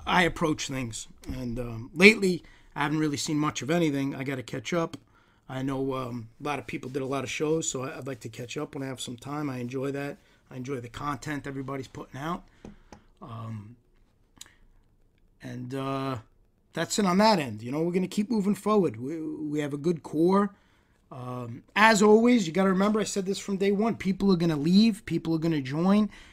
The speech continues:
That's how it goes. Sometimes people decide, "Ah, this isn't for me," or sometimes they decide, "Hey, this is for me. Can I join?"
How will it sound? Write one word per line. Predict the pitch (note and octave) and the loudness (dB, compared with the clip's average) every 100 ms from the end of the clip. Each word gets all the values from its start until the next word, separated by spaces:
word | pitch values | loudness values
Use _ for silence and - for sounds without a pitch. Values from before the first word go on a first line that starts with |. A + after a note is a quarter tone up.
| - - | -14 -4
That's | - | 2
how | - B3+ | 6 6
it | B3+ | 6
goes. | D4+ C#4 | 4 2
Sometimes | - D#3+ - F3+ - | 2 -2 0 0 0
people | - F#3+ F#3+ F3 - - _ _ - | 0 2 2 2 0 -14 _ _ -8
decide, | D3+ - G3+ G#3 | -4 2 6 8
"Ah, | A3 | 8
this | G#3 G3 | 6 4
isn't | G#3+ F3+ F3+ | 4 4 2
for | E3 | 0
me," | D3+ D#3+ F3 F#3 | 2 2 4 2
or | C#3+ | 0
sometimes | - D#3 - D#3+ C#3+ | -2 -4 -2 -2 0
they | D#3 | -2
decide, | D3+ - F#3 | -2 0 4
"Hey, | F#3+ G#3+ | 4 4
this | D3+ - | 2 0
is | G#3 | 0
for | - C3 | -2 -4
me. | A#2 | -4
Can | A2+ | -6
I | B2+ C3 | -6 -4
join?" | D#3+ D3+ | -2 -2